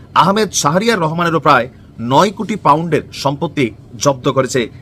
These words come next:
এই এনসিএ। বন্দরনগরী চট্টগ্রামের একটি প্রভাবশালী পরিবারের সন্তান সাইফুজ্জামান চৌধুরী জাবেদ। আর জুলাই অভ্যুত্থানের পর থেকেই বাংলাদেশ থেকে তিনি পলাতক আছেন, যুক্তরাজ্যে অবস্থান করছেন।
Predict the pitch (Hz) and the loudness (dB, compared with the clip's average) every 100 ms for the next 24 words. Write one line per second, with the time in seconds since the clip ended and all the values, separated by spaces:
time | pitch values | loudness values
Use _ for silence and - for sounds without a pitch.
0 | - 147 - 143 135 127 117 - - - | 0 0 2 0 0 -4 -6 -12 -20 -20
1 | - - - - - 175 240 233 220 208 | -20 -20 -20 -2 4 4 6 4 4 4
2 | 180 190 196 196 196 156 151 190 196 180 | 2 2 2 0 -2 0 2 0 0 0
3 | 151 143 147 147 151 165 139 87 - - | 0 0 0 0 -2 -2 -4 -4 -14 -20
4 | - - 143 143 143 139 131 123 127 127 | -14 -4 -2 -2 -2 -2 -2 -2 -2 0
5 | 170 170 127 110 123 - - - - - | -2 -2 -2 -2 -4 -8 -20 -20 -20 -20
6 | - 127 151 156 131 165 214 180 185 180 | -4 2 4 4 0 0 0 0 -4 -2
7 | 175 - 143 143 180 156 101 - - - | -4 -2 -2 -2 0 0 -2 -12 -20 -4
8 | 117 135 139 - 156 151 135 127 127 143 | -2 0 -2 -4 -6 -4 -2 -2 0 0
9 | 147 220 151 113 123 113 113 104 - 104 | 0 -2 -6 -6 -4 -2 -4 -6 -10 -10
10 | 104 - | -10 -12